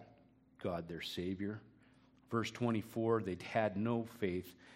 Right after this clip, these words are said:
in his promise." Verse twenty-five, "They did not obey the voice of the Lord." And verse thirty-four, um,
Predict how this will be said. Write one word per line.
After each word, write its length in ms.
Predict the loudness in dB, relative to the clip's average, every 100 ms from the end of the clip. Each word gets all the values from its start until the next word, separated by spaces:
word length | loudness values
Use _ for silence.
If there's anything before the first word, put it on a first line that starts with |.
| -16 -10
in 140 | -8
his 140 | -10
promise." 600 | -8 -2 2 2 0 -4
Verse 240 | -8 -10 -6
twenty-five, 640 | -2 -2 -2 0 0 0
"They 120 | -2 -2
did 180 | 0 2
not 220 | 2 0
obey 480 | 0 -2 0 0 0
the 120 | -2 -8 -6
voice 360 | -4 -4 -8 -12
of 100 | -14
the 240 | -10 -2
Lord." 340 | 2 4 2 -2 -18 -20 -20 -20 -20 -20 -20 -14
And 160 | -8
verse 300 | -4 -4 -6
thirty-four, 920 | -6 -4 -4 -8 -6 0 4 4 2 -6 -20 -20 -20 -20 -20 -20 -20 _ _ _ _ _ _ -20 -18 -12
um, 340 | -10 -10 -12